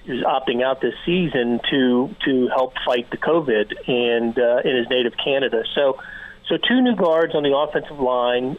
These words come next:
but there's not a, not a drop off there. Uh, the other, but the, the bigger position of concern is cornerback. And, uh, with, um, uh,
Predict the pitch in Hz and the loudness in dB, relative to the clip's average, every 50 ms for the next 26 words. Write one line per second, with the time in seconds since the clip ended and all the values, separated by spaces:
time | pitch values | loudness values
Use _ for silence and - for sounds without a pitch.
0 | - - - 156 151 - 170 147 - 185 180 180 170 160 165 170 170 180 175 160 | -6 -4 -2 -2 0 0 -2 0 0 0 0 0 0 -2 -2 0 0 0 -2 -2
1 | - 151 143 147 143 - 143 120 120 117 - - 151 127 120 120 120 120 120 - | 0 0 0 0 0 0 0 0 0 -2 -4 -4 -2 0 2 2 2 2 0 0
2 | - - - - - - - - - - - 160 156 160 175 185 196 220 233 180 | -4 -12 -20 -20 -20 -20 -20 -20 -20 -6 -2 0 0 2 2 2 2 2 0 0
3 | 156 196 175 170 240 - 170 175 165 165 233 233 254 233 - - 180 165 180 - | -2 -4 -4 -2 -4 -4 -4 -4 -2 -2 -2 0 -2 -2 -2 -4 -4 -4 -4 -2
4 | - 185 151 139 - - 165 - - - 165 151 147 127 - - - - - - | -2 -4 -4 -6 -6 -6 -6 -4 -2 0 0 0 0 0 -2 -4 -8 -14 -16 -6
5 | - 185 180 170 160 143 110 - 107 113 117 110 123 - - - - - - - | -2 0 0 2 2 0 0 0 0 0 0 0 -2 -4 -8 -12 -16 -20 -20 -20
6 | - - - - - - - - - 147 143 143 143 143 143 143 139 - - - | -20 -20 -20 -20 -20 -20 -20 -6 -2 0 2 2 2 2 0 0 -2 -2 -4 -2
7 | - 160 160 160 160 156 156 143 139 135 139 147 135 135 131 127 127 127 143 147 | 0 0 0 0 2 0 0 0 0 -2 0 2 2 4 2 2 2 0 -2 -2
8 | 302 170 151 | -2 -2 -2